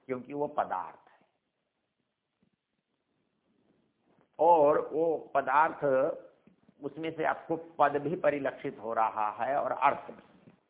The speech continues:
क्योंकि एक वस्तु को देखने से पद की भी प्रतीति होती है और अर्थ की भी, इसलिए उसका नाम पदार्थ है।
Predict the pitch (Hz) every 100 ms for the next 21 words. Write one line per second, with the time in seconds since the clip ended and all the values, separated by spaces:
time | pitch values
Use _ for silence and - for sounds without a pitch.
0 | _ _ _ _ _ _ _ _ _ _
1 | _ _ _ _ _ _ 151 151 170 123
2 | 147 165 156 135 135 - - 160 160 -
3 | 151 143 120 117 135 147 151 151 135 113
4 | 98 107 - _ _ _ _ _ _ _
5 | _ _ - 139 143 139 160 160 180 160
6 | 160 160 165 160 147 151 156 147 151 160
7 | - 139 - 135 147 135 123 147 135 139
8 | 135 135 127 117 127 123 101 95 98 90
9 | 82 - _ _